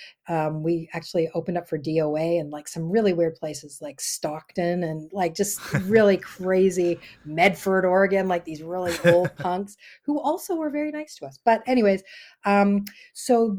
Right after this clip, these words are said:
Speaker 1: the first stop was Olympia, and Dave was, and we were doing a little session with Pat Malley from Yo-Yo Records. He had a little studio at the back of the Capitol Theater and invited us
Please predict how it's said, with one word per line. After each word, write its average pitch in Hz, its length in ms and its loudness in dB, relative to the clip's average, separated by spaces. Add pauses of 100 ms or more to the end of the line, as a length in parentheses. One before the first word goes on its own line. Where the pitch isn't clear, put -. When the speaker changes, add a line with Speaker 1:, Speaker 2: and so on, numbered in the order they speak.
Speaker 1:
the 202 120 -2
first 220 320 -8
stop 190 320 -4
was 170 340 -2
Olympia, 180 720 -2
and 160 360 -6
Dave 202 300 2
was, 196 380 -2
and 175 120 -4
we 180 100 -2
were 180 100 -2
doing 180 260 -6
a 170 80 -4
little 170 220 -4
session 170 340 -8
with 165 160 -10
Pat 165 220 -10
Malley 156 300 -10
from 151 320 -16 (340)
Yo-Yo 185 680 4
Records. 165 640 -6
He - 160 -10
had 165 80 -6
a 160 60 -8
little 156 160 -10
studio 160 440 -6
at 156 80 -14
the 156 60 -20
back 156 240 -12
of 156 60 -14
the 151 60 -16
Capitol 151 460 -12
Theater 160 400 -8 (400)
and 147 220 -10
invited 147 380 -12
us 143 220 -12